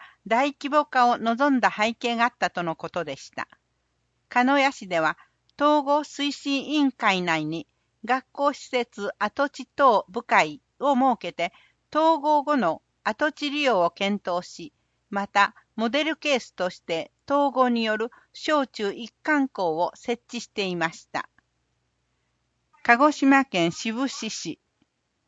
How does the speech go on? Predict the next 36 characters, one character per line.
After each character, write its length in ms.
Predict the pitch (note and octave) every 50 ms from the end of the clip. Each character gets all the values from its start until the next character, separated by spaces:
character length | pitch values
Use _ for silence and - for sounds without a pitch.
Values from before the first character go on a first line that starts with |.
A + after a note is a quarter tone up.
| _ _ _ _ _ _ _ _ _ _ _ -
宮 260 | G3+ A3 B3 C4+ C#4+
崎 320 | C4 C4+ C4 - - B3+ A#3+
県 320 | - G3 F3 D#3+ D3 - _ _ _ _ _ _ _ -
都 600 | G#3+ A3+ B3+ C#4+ D4+ D4 - C#4+ C4+ C4+ C4+ B3
城 240 | G#3 A3+ G3+ E3 D3+
市、 320 | - - - - D3+ - _ _ _ _ _ _ _ _ _ _ _ _ _ _ _ _ _ -
温 180 | - C4 D4+ D#4
水 320 | C#4+ - - D4 D4 D4
プ 180 | C4 _ - D4
ー 120 | C#4+ B3+
ル 100 | G#3+ G3+
に 140 | F#3+ F3 E3+
つ 160 | - - -
い 140 | G3+ F#3 E3
て 240 | _ - E3 D#3+ -
視 140 | - - -
察 280 | - G#3 F#3 - F#3+ F#3+
し 180 | - - F3
ま 140 | E3 D#3 D#3
し 120 | - - -
た。 180 | - - - - _ _ _ _ _ _ _ _ _ _ _ _ _ _ _ _ _ _ _ _ -
志 140 | - - D4
布 160 | C#4 E4+ E4+
志 240 | - - - A3+ -
運 280 | - A#3+ C4 C4+ C4+ C4
動 180 | C4+ C4+ C4+
公 400 | C4 _ - - C#4+ C#4 C4+ A3+
園 240 | F#3+ F3+ F3+ F3 E3+ - _ -
屋 280 | - A3 - - - C#4+
内 280 | C#4 C#4 C#4 C#4 C4+ -
温 220 | - C4 C4+ C#4
水 300 | B3 - - C4+ C4+ B3+
プ 240 | - _ - B3+ A#3
ー 20 | F3+
ル 140 | D#3 D#3
は、 180 | D3+ D3+ D3 -